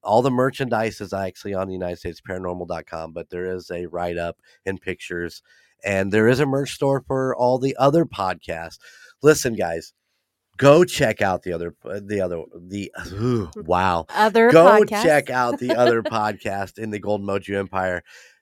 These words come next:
Speaker 1: Especially go check out the Call Guys. They are the greatest show that nobody is listening to.
Speaker 2: It, they are really good. I like the Call Guys a lot.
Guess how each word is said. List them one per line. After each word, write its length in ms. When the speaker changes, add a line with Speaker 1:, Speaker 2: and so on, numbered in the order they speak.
Speaker 1:
Especially 680
go 140
check 240
out 120
the 80
Call 240
Guys. 340
They 360
are 220
the 100
greatest 400
show 160
that 100
nobody 320
is 140
listening 380
to. 300
Speaker 2:
It, 180
they 160
are 220
really 240
good. 180
I 80
like 260
the 60
Call 140
Guys 240
a 80
lot. 600